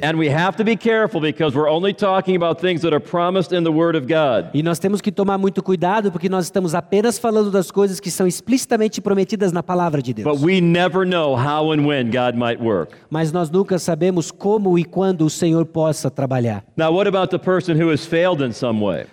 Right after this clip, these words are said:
Speaker 2: Agora, e a pessoa que falhou de alguma maneira?
Speaker 1: You know Christ as Savior and Lord.
Speaker 2: Você sabe e conhece Jesus Cristo como seu Salvador e Senhor.
Speaker 1: And you've asked forgiveness from God and the appropriate people.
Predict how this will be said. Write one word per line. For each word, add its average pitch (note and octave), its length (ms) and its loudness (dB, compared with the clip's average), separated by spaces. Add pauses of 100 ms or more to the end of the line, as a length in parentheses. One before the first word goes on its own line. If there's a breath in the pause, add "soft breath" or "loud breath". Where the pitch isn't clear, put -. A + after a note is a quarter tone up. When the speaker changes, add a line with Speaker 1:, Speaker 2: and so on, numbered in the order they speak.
Speaker 2:
Agora, F3+ 360 0
e F3+ 120 4
a G#3+ 60 2
pessoa A3 400 0
que G#3 120 -2
falhou F#3+ 380 2
de F#3+ 100 -2
alguma E3 280 0
maneira? E3+ 440 0 (160)
Speaker 1:
You F#3+ 220 2
know F#3 360 2
Christ D#3+ 460 0
as A#2 100 -2
Savior D3 400 0
and C3+ 100 0
Lord. C3 360 0 (180)
Speaker 2:
Você E3 280 -2
sabe G3 500 0
e F3+ 40 0
conhece F#3 520 0
Jesus D3+ 340 -4
Cristo F3+ 360 -2
como D#3+ 200 -4
seu D#3+ 160 -4
Salvador D3 420 -2
e C3+ 60 -2
Senhor. B2+ 240 -2
Speaker 1:
And D#3+ 160 0
you've E3 160 0
asked F3+ 380 -2
forgiveness E3 540 0
from D3+ 160 -2
God D3 380 0
and E3 100 2
the D3+ 100 2
appropriate D#3 600 0
people. D3 440 -2